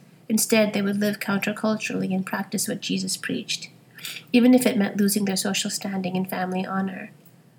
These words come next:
No matter what the cost, they would embrace humility, simplicity, and equality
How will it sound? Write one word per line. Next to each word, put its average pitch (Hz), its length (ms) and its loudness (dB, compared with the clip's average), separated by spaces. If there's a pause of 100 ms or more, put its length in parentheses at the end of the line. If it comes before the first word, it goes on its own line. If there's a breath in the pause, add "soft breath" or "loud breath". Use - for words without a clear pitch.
(180)
No 220 100 4
matter 208 240 4
what 220 200 2
the 240 60 4
cost, 196 400 0
they 196 120 -2
would 196 100 -2
embrace 202 460 0
humility, 196 680 2 (220)
simplicity, 226 680 2
and 196 160 0
equality 202 680 -2